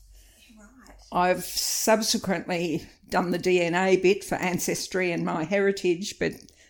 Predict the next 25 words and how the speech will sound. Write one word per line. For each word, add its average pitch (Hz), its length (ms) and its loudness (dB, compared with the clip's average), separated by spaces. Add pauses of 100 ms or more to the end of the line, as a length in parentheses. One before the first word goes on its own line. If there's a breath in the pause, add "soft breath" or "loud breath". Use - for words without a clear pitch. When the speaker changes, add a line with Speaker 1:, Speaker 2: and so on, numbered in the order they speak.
(140)
Speaker 2:
that 170 220 -2
has 175 240 -2
not 180 220 -4
unearthed 185 480 -2
anything 175 440 -4
other 180 200 -4
than 180 260 -2
fourth 180 460 -4
and 165 160 -6
fifth - 240 -4
cousins, 160 540 -4
which - 200 -4
is 156 140 -4
so 170 180 0
far 156 280 -4
removed 160 600 -4
that 180 120 -4
it's 156 220 -8
not 165 200 -6
worth - 300 -6 (260)
chasing. 160 540 -6
Speaker 1:
Mm. - 120 -20 (460 loud breath)
Speaker 2:
So, 160 680 0
um, 165 420 -2 (260 loud breath)
I, 180 360 0